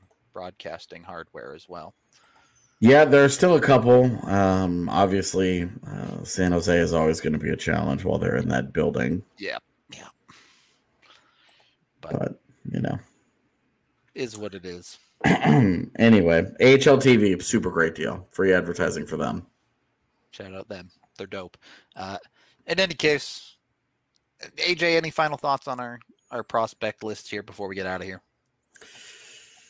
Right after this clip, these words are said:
Speaker 2: Uh, no, I, it's a good, it's a good list. It's middle of the road in the N H L. Um, if you add Bowen Byram on there, it's probably back to being
Speaker 1: One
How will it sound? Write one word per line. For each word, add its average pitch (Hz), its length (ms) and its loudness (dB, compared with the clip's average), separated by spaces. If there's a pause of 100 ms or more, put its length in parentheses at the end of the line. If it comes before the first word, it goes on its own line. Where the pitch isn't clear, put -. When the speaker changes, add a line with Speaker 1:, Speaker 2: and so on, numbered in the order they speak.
(380)
Speaker 2:
Uh, 180 920 8
no, 160 400 8
I, 139 320 6 (220)
it's 143 180 2
a 127 40 -4
good, 160 440 4
it's 127 160 0
a 117 40 -4
good 139 300 6
list. 135 540 4 (100)
It's - 420 -4
middle 113 340 4
of 107 60 4
the 107 80 2
road 107 280 6
in 101 120 4
the 98 140 0
N 90 100 0
H 85 200 -4
L. 78 240 -6 (300)
Um, 85 560 -4
if 85 180 -8
you 104 80 4
add 101 180 4
Bowen 98 300 4
Byram 95 340 6
on 92 140 4
there, 90 280 4
it's - 140 -4
probably 85 440 -2
back 82 280 -4
to 85 80 -12
being 85 340 0
Speaker 1:
One 85 80 -12